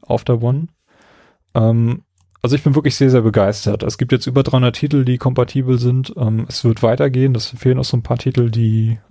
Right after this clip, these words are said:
ähm, sehr weit oben auf einigen Wunschlisten stehen. Aber ich glaube, die wichtigsten Titel sind mittlerweile fast alle da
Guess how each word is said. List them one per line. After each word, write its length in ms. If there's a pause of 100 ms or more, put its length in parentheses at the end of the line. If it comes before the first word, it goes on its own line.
ähm, 360
sehr 140
weit 160
oben 240
auf 160
einigen 280
Wunschlisten 520
stehen. 400 (1000)
Aber 240
ich 80
glaube, 260
die 160
wichtigsten 400
Titel 300
sind 200
mittlerweile 440
fast 280
alle 160
da 320